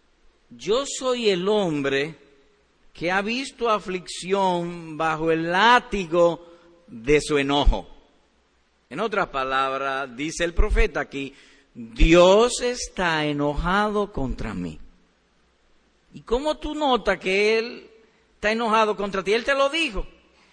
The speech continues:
Dice él aquí la manera, "Látigo. Mi vida se siente todos los días como si está siendo latigada. Todo lo que hago es contrario.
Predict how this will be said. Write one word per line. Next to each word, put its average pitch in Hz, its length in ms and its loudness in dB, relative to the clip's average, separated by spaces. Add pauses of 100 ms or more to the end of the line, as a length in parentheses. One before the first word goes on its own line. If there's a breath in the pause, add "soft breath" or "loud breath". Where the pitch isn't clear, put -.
(140)
Dice 208 320 -2
él 196 80 0
aquí 190 240 0
la 180 160 -2
manera, 214 500 -2 (520)
"Látigo. 190 680 2 (1500)
Mi 160 160 -2
vida 226 260 6
se 196 160 -4
siente 214 380 0
todos 214 260 0
los 208 100 2
días 214 160 2
como 190 220 -6
si 170 100 -4
está 180 220 -2
siendo 196 460 -4 (160 loud breath)
latigada. 175 800 0 (420)
Todo 320 340 2
lo 302 120 0
que 277 140 0
hago 320 400 4 (260)
es 190 100 -8
contrario. 226 580 2